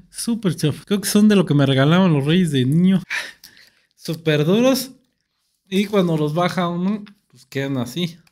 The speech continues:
ahorcándote. Pues bueno, estos son los audífonos que me llegaron. Vamos a ver, creo que esta es una pieza de mesa. Este es el siguiente artículo.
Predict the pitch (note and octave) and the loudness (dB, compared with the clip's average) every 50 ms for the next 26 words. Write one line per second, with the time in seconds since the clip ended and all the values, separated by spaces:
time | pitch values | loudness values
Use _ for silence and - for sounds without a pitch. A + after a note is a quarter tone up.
0 | _ _ C3 B2 A#2+ B2 - D#3 E3+ E3+ D#3+ E3 - - C#3+ C#3 E3 G#3+ B3 B3 | _ _ -10 -10 -10 -8 -8 -8 -6 -6 -8 -12 -10 -8 -6 -2 0 2 2 4
1 | B3+ C4 C4 C4 - G3 F3+ - - - G#3+ G#3+ G#3+ G#3+ G3 - E3+ D3+ D3 D#3+ | 4 2 0 0 -2 -4 -2 -2 0 2 4 4 4 4 4 4 2 2 2 2
2 | G3 F#3 G3+ G3+ F#3 E3 E3 - - - - - C#3+ C3+ C3+ C3 C3 C3+ C#3+ E3+ | 2 4 4 4 4 4 2 -2 -6 -12 -4 -2 0 0 2 2 2 2 2 2
3 | G3+ A3+ A#3+ B3 - F#3 G3+ G3 - D#3+ C#3 C#3 D#3+ E3 E3 E3 G3+ F#3+ - - | 2 2 0 -2 -2 -2 -4 0 2 2 4 4 4 4 4 2 -2 -4 -2 -4
4 | - - - G#3 - G#3 G3+ G3 F#3+ F#3+ - F#3+ F#3+ - - G3+ F#3 D#3 C3+ B2+ | -4 0 0 0 2 4 4 4 4 4 4 2 2 4 4 4 4 4 4 4
5 | B2+ D3+ D#3+ D#3+ - B3+ C4 B3 - - G3+ F3 F3 E3+ D3 B2+ C3+ D3 C#3 D3+ | 4 4 2 2 2 0 0 0 -2 -2 -2 2 2 2 0 0 -2 0 0 0
6 | F3 E3 F#3 E3+ D3+ D#3+ F3 E3 E3 G3+ A3 A#3 | 2 2 2 0 0 0 -6 -4 0 0 0 0